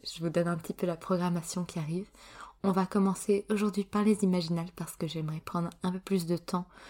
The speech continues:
pour tourner celui sur mon aventure chez Brajlon. Mais déjà, si vous êtes assez curieux, vous pouvez tout à fait aller regarder en replay le live que j'ai fait avec Selena Bernard.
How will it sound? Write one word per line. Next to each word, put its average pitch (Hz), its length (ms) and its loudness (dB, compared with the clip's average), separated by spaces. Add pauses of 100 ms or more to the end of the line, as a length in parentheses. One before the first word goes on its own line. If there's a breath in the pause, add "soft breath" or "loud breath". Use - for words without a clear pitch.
(300 loud breath)
pour - 200 -6
tourner 185 600 4
celui 180 560 0 (300 soft breath)
sur 185 580 0
mon 160 180 0
aventure 180 380 0
chez - 160 -4
Brajlon. 170 380 -2
Mais 185 180 2
déjà, 165 240 -2
si 208 220 -4
vous 165 120 -2
êtes 165 180 -4 (220)
assez 196 220 2
curieux, 185 400 2 (380 loud breath)
vous - 100 -12
pouvez 190 240 4
tout - 240 -2
à - 40 2
fait 214 260 2
aller 165 340 -2
regarder 196 480 4
en 180 80 4
replay 185 420 2 (360 loud breath)
le 180 80 6
live 190 340 4
que 185 100 -4
j'ai 175 120 -2
fait - 160 -4
avec 165 180 -6
Selena 214 380 2
Bernard. 175 560 -2